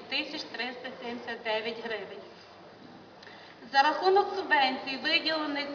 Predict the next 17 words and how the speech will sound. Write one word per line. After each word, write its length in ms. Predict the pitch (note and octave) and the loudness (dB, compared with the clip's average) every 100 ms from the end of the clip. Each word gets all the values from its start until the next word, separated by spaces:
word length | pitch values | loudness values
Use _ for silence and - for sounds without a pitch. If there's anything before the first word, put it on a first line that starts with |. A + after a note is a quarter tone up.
| C#4 | -2
е, 480 | B3+ C4 C4 B3+ A#3+ - - | 2 4 2 0 -4 -6 -4
з 40 | D4+ C#4 B3 - | -2 -2 -4 -4
обласного 600 | C#4+ D4 D4+ D4+ C#4+ C4 C4 | -2 0 2 2 2 2 -2
бюджету, 580 | C4 B3 C#4 A3+ A3+ D4 E4+ - C4 | -6 2 4 4 2 -4 -6 -6 -4
е, 520 | C4 C4 B3+ B3+ B3 - | 0 0 0 -2 -6 -6
пропонується 760 | C4+ C4+ D4 D#4+ D4 C#4 C#4+ | -8 -4 0 0 0 -2 -2
направити 1080 | C4+ C4 C4 C4+ C4 B3+ B3+ B3+ B3+ A#3+ A#3 - - | 0 0 4 6 6 4 -2 -4 -4 -2 -4 -6 -10
субвенцію 600 | A#3+ A#3 C4+ B3 B3+ B3+ B3+ | -6 2 4 2 -2 -4 -4
Оршовецькій 680 | B3+ - C4 A3+ A3+ - B3 | -4 -2 2 2 2 -6 -10
сільській 420 | - A#3+ - C4+ C4+ | -12 -14 -6 -4 2
раді, 320 | C4+ C4 C4 | 6 6 4
як 220 | C4 C4 | -2 -2
передбачено 800 | - C4 C4 C4 C4 C#4 C4 B3+ - - - | -2 -2 4 6 6 2 -2 -2 -4 -10 -10
рішенням 560 | C4 C4+ C4 C#4 C4 B3+ | -4 -2 -2 0 0 0
сесії 400 | C#4 C4 C4 C4 | 0 -2 -2 -4
обласної 640 | B3+ A#3 B3+ C4+ C4+ C4+ C#4 | -4 -2 -2 2 2 4 4
ради, 380 | C#4 C#4+ D4 | 6 6 4